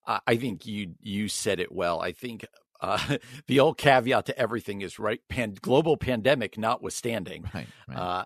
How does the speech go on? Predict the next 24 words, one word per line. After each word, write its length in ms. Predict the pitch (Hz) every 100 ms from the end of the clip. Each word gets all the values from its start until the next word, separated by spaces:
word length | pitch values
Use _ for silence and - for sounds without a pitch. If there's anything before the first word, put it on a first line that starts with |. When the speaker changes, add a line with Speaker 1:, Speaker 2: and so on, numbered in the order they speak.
| -
Speaker 1:
I 160 | 117 113
think 320 | - 107 87
we 220 | 107 107
not 200 | - 113
only 160 | 120 110
long 440 | 92 92 127 160 -
to 100 | 107
be 120 | 101
back 360 | 92 90 - - -
together, 480 | 101 92 87 85 90
but 220 | 107 107
there's 280 | - 123 110
importance 500 | 117 92 131 113 90
to 120 | - 90
it. 100 | 87
There's, 220 | 104 90 98
there's 240 | - 107 92
greater 460 | 90 - 113 107
value 440 | 90 104 104 98 92
than 140 | 90
just 180 | 85 -
watching 500 | 92 95 90 - 92
online. 580 | 87 90 90 90 87 82 _ _ _ -
Uh, 260 | 104 87